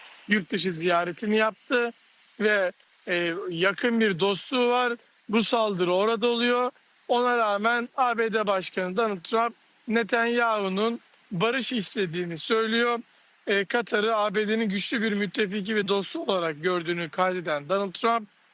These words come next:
saldırıdan sonra Netanyahu ile birlikte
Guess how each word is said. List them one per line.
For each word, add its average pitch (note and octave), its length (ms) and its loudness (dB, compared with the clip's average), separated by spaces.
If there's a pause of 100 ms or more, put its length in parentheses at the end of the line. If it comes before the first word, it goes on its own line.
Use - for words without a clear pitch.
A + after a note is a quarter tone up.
saldırıdan A3 680 0
sonra G#3 520 0 (300)
Netanyahu A3 840 0
ile F3+ 300 -2
birlikte A3 640 0